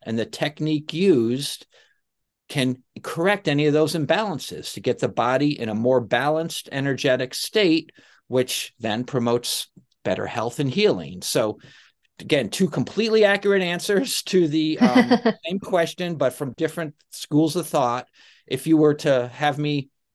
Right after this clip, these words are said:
Speaker 1: answer that question in only one sentence, it, using both schools of thought, I would have said acupuncture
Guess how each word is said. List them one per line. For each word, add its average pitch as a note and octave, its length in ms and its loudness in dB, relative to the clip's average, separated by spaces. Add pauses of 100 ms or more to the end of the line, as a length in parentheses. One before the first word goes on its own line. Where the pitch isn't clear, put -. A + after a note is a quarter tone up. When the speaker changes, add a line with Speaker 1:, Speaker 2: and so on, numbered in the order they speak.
(160)
Speaker 1:
answer D3+ 260 -4
that C#3 160 -2
question D3+ 380 -2
in D3 140 -2
only D3 220 0
one D3+ 320 0
sentence, G#3+ 560 -4
it, C3 260 -4
using C#3+ 480 2
both D3 320 2
schools D3 380 -4
of C#3+ 100 -6
thought, F3+ 320 -2
I B2+ 80 -2
would A#2+ 280 -4
have A#2+ 180 -8
said B2 420 0 (340)
acupuncture D3 840 -2